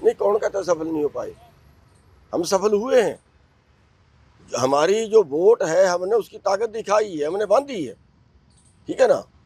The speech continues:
इतनी वोट हमें चौटाला के पास थोड़ी ही थी। अब, अब वो, अ, जो का-, कांग्रेस वाले हैं जो, अ, वो चिल्ला रहे हैं कि हमें तो किसान यूनियन वालों ने हरवा दिया,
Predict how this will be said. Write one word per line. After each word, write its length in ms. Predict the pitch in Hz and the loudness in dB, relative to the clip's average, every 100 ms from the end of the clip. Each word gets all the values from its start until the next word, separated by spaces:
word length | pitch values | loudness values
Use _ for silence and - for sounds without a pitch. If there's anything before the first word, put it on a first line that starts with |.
| 123 | -12
इतनी 220 | 143 214 | -6 -2
वोट 220 | 220 233 | 0 0
हमें 140 | 214 220 | 0 -2
चौटाला 340 | 202 214 208 | -2 -4 -4
के 80 | 214 | -4
पास 200 | 196 196 170 | -2 -2 -2
थोड़ी 160 | 254 | -4
ही 80 | 254 | -4
थी। 180 | 143 98 _ _ _ _ _ _ _ _ _ - | -10 -18 _ _ _ _ _ _ _ _ _ -2
अब, 200 | 160 190 220 - - | 0 2 2 0 -2
अब 140 | 156 165 | -2 -2
वो, 240 | 180 190 | -4 -2
अ, 400 | 185 185 180 160 - _ _ | -2 4 4 2 -6 _ _
जो 140 | 123 185 185 180 165 151 143 - | -6 -4 -4 -6 -4 -4 -4 0
का-, 240 | 156 147 | 0 0
कांग्रेस 380 | 143 156 175 208 | -2 -4 -4 -2
वाले 280 | 220 190 185 | 2 2 0
हैं 220 | 147 120 - - - - - | -2 -4 -8 -18 -20 -20 -10
जो, 360 | 175 190 185 175 - - - - | -6 -4 -4 -8 -18 -20 -20 -6
अ, 40 | 139 | -4
वो 200 | 156 180 | -2 -4
चिल्ला 300 | 175 175 214 | -2 2 6
रहे 160 | 247 | 6
हैं 140 | 208 208 - - - - - - - - - 156 | 4 -4 -16 -20 -20 -20 -20 -20 -20 -20 -16 -6
कि 80 | |
हमें 180 | 151 165 | -2 0
तो 80 | 185 | 0
किसान 320 | 208 160 190 | 0 0 0
यूनियन 200 | 202 240 | 2 0
वालों 220 | 226 208 214 | 2 2 2
ने 60 | |
हरवा 240 | 190 202 220 | 0 0 -2
दिया, 240 | 220 208 | -2 -4